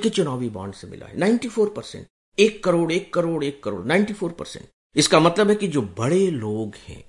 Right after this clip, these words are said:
वो सबसे ज्यादा चंदा दे रहे हैं, एक एक करोड़ रुपए के दे रहे हैं।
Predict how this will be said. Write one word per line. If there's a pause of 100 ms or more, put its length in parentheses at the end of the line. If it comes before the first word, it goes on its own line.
(380)
वो
सबसे
ज्यादा
चंदा
दे
रहे
हैं,
एक
एक
करोड़
रुपए
के
दे
रहे
हैं।